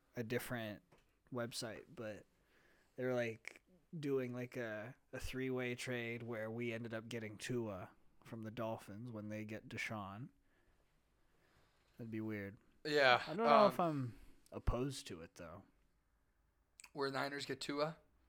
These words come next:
Speaker 1: Yeah. And
Speaker 2: What would,
Speaker 1: then
Speaker 2: what would be the trade? So it would be
Speaker 1: It'd, it'd probably be, like, we lose some
Speaker 2: Desha-,
Speaker 1: picks.
Speaker 2: Deshaun to the Dolphins.
Speaker 1: Deshaun to the Dolphins, and the Texans just get, like, a fuck ton of picks. Like,
Speaker 2: Yeah.
Speaker 1: yeah. And, like,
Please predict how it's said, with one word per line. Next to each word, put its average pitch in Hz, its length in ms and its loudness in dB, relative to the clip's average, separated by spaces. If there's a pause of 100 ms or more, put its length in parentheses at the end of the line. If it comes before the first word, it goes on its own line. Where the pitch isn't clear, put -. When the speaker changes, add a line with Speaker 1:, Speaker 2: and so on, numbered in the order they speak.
Speaker 1:
Yeah. 151 220 2 (320)
And 165 80 0
Speaker 2:
What 180 140 10
would, 226 140 10
Speaker 1:
then - 40 -2
Speaker 2:
what 233 140 12
would 277 40 0
be 294 60 2
the 262 100 0
trade? 254 280 4
So 208 100 6
it - 40 8
would 175 100 4
be 170 320 8 (420)
Speaker 1:
It'd, 170 180 2 (100)
it'd 196 140 -6
probably 220 280 10
be, 190 160 8
like, 170 200 8
we 151 160 4
lose 147 260 0
some 123 180 -4 (100)
Speaker 2:
Desha-, 139 280 2
Speaker 1:
picks. - 260 -4 (260)
Speaker 2:
Deshaun 151 540 8
to 147 120 2
the 135 80 0
Dolphins. 120 440 4
Speaker 1:
Deshaun 143 360 0
to 135 60 -4
the 127 100 -2
Dolphins, 117 580 -2
and 117 100 -6
the 120 60 -6
Texans 120 500 -4
just 113 180 -10
get, 104 140 -8
like, 98 180 -10
a - 60 -12
fuck - 340 -16
ton - 140 -18
of - 80 -20
picks. - 380 -18
Like, - 300 -20 (280)
Speaker 2:
Yeah. 104 260 2 (220)
Speaker 1:
yeah. 104 160 -2 (600)
And, 143 140 -2
like, 131 420 -2